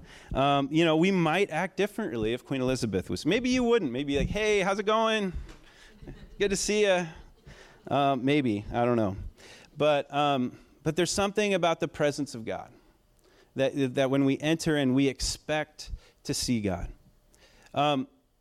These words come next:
you can think about when Moses saw the burning bush, and the burning bush represent, re-, represented the presence of God. It was the presence of God.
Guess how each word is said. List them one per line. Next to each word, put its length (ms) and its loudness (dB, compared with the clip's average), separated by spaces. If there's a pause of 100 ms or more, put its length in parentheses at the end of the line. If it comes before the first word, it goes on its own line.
(200)
you 160 -2
can 80 2
think 160 2
about 180 2
when 160 2
Moses 460 2
saw 420 -2
the 80 -2
burning 360 -4
bush, 340 -6
and 100 -8
the 40 -8
burning 320 -4
bush 260 -6
represent, 760 -2 (320)
re-, 180 -2
represented 640 0
the 60 -2
presence 380 2
of 80 -2
God. 180 2
It 60 0
was 380 2
the 80 0
presence 420 -2
of 140 -2
God. 240 0